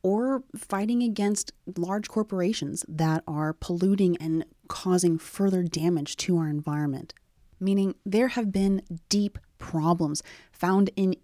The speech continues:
each of these spaces, and we the people are standing up and wanting more, whether that's equitable service from our public safety and our public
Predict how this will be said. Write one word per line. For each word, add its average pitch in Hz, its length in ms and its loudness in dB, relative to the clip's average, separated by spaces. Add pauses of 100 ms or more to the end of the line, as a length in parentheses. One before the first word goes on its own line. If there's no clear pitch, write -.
each 208 240 2
of 180 120 2
these 170 180 0
spaces, 156 680 -2
and 175 380 4
we 190 300 2
the 320 100 -4
people 180 480 -6 (300)
are 196 100 -4
standing 214 500 2
up 202 280 0
and 175 280 2 (280)
wanting 190 520 2 (140)
more, 180 540 2 (240)
whether 170 180 -2
that's 165 260 0 (380)
equitable 175 840 4
service 185 600 -2
from 165 460 0
our 165 500 -4
public - 320 -6
safety 170 420 -4
and 170 100 -14
our 165 160 -16
public 175 420 -4